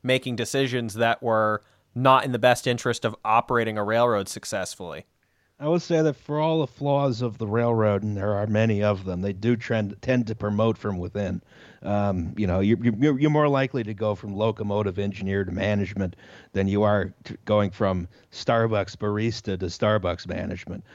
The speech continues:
Speaker 1: Mm-hmm.
Speaker 2: Um, <laughs> but it's, uh, it, yeah, it, with, with that context, it's even weirder that they make all these boneheaded, uh, decisions. I,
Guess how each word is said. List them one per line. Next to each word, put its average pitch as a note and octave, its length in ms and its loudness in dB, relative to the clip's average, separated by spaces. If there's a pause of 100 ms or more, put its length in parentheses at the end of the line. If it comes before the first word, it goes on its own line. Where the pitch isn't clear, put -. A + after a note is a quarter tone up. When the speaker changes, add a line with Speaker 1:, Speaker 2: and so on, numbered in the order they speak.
(120)
Speaker 1:
Mm-hmm. A2+ 300 -2
Speaker 2:
Um, - 200 -2 (320)
<laughs> - 300 -20
but D3 180 -2
it's, D3+ 300 -4
uh, D3 300 -2
it, G2+ 300 -6 (100)
yeah, D#3 380 0
it, D#3 300 -6
with, D#3 160 2 (200)
with C3+ 240 -4
that D3+ 220 2
context, B2 600 -4
it's G2+ 140 -10
even G#2+ 260 0
weirder A2 420 4
that F#2+ 140 -4
they G2 120 -6
make F#2 240 -6
all G#2+ 200 -2
these F#2 200 -4
boneheaded, G2+ 640 -2 (200)
uh, F#2+ 180 -2
decisions. G2 640 2
I, G#2 220 -4